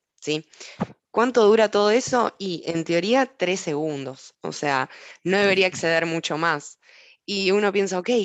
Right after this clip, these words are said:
¿cómo cuento, eh, cómo le cuento algo de la marca al usuario antes de que ingrese a través de la animación? Este, y ahí son como tres segundos que se diseñan súper a fondo.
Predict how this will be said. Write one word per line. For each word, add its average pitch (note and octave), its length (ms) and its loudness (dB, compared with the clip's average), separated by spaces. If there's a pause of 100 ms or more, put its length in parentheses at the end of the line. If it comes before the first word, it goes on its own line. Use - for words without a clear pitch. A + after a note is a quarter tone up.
¿cómo A#3 300 -2
cuento, B3+ 720 0
eh, E3+ 540 -8
cómo C4 220 2
le B3 120 4
cuento G#3+ 360 2
algo E3 360 2
de D3+ 100 -4
la C#3+ 120 -2
marca D#3 340 -2
al C#3 60 -4
usuario D3 480 -2
antes E3+ 200 -6
de E3 100 -10
que D3 60 -10
ingrese D3 480 -2
a F3+ 40 4
través D3 220 -2
de D3 80 -2
la C#3+ 60 0
animación? C3 520 -6 (560)
Este, C#3+ 960 0
y D3+ 80 -2
ahí D3+ 240 0
son F#3 160 -4
como D#3 260 -4
tres E3+ 240 -2
segundos E3+ 400 -2
que C#3+ 140 -12
se - 100 -12
diseñan D#3+ 560 -4 (300)
súper E3+ 300 -2
a E3 40 2
fondo. F#3+ 540 0